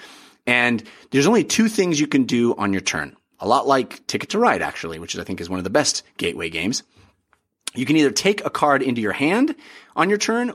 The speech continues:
or you can play a group of cards out of your hand in order to place a token on the map.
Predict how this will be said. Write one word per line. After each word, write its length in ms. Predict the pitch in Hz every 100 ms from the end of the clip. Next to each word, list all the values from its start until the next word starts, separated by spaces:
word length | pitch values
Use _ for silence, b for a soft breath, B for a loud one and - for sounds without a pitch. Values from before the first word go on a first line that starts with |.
| -
or 200 | 143 175
you 160 | 156
can 160 | 147 139
play 420 | 135 - 160 165
a 140 | 151 110
group 400 | 107 131 247 208
of 140 | 151
cards 420 | - 127 127 120 -
out 160 | 139 190
of 80 | 156
your 140 | 123
hand 440 | 117 110 107 107 107 B B -
in 100 | 123
order 180 | 131
to 160 | 123 135
place 540 | - - 131 127 - -
a 120 | 113
token 520 | 107 113 104 107 101 -
on 380 | 98 92 87 - _
the 140 | 98
map. 320 | 92 78 -